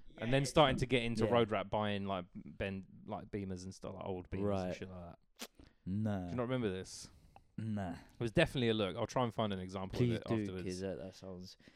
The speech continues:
Speaker 2: dr-, dr-, I think a, a look that actually banged, Health Golf. I think that whole aesthetic actually banged.
Speaker 1: Yeah. What, just, like,
Speaker 2: Just, like, that
Speaker 1: functional, functional black Nike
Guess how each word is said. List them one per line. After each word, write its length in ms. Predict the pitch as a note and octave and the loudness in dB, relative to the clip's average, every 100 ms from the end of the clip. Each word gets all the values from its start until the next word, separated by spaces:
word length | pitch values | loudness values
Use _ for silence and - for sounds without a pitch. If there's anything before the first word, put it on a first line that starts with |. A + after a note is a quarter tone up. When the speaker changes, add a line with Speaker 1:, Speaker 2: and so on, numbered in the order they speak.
| - _ - | -20 _ -16
Speaker 2:
dr-, 240 | - - C3 | -8 -2 -2
dr-, 180 | B2 A2 | -2 -2
I 100 | E3 | 0
think 380 | - G#3 D#3 G2+ | 4 6 6 4
a, 200 | - A#2 - | 6 6 8
a 100 | A2 | 8
look 380 | A#2 B2 - - | 10 10 6 -4
that 260 | - G2+ - - - - - _ _ _ _ - | 0 0 0 -6 -16 -20 -20 _ _ _ _ -10
actually 320 | F#2 - F2+ | -8 -6 -6
banged, 520 | E2 G#2 E2+ E2 F2 - - - | -4 -4 -2 -6 -8 -14 -20 -12
Health 220 | F#2+ F#2+ | -10 -10
Golf. 360 | - - - - - _ _ _ _ _ - - - - - _ _ - _ | -12 -14 -14 -20 -20 _ _ _ _ _ -20 -20 -20 -20 -20 _ _ -20 _
I 40 | - | -4
think 140 | G3 | -4
that 100 | B2+ | -2
whole 180 | G2 G#2+ | -2 -2
aesthetic 380 | G2+ - E2+ A#1 | -2 -2 -2 -2
actually 220 | C#2+ - | -6 -10
banged. 220 | C#2 G#2 G#2 | -8 -4 -2
Speaker 1:
Yeah. 200 | G2 - - - | -2 -4 -10 -8
What, 180 | A#2 - | -6 -6
just, 260 | G#2 - | -8 -8
like, 220 | A2 F#2+ - - _ _ _ _ _ - | -6 -8 -10 -20 _ _ _ _ _ -18
Speaker 2:
Just, 160 | - - | -6 2
like, 600 | D#3+ C3+ A#2+ - - - - | 6 8 6 2 -10 -6 6
that 220 | B2+ A#2+ | 8 10
Speaker 1:
functional, 680 | A2 - C#3 B2 A2+ A2 G#2+ | 6 2 0 2 2 2 -2
functional 480 | - C3 - B2 A2+ | -4 -6 -2 0 0
black 340 | A2 A#2+ - - | 0 0 -2 -10
Nike 560 | B2+ A#2 A2 A2 G#2+ G#2+ | -4 -4 -2 -2 -2 -4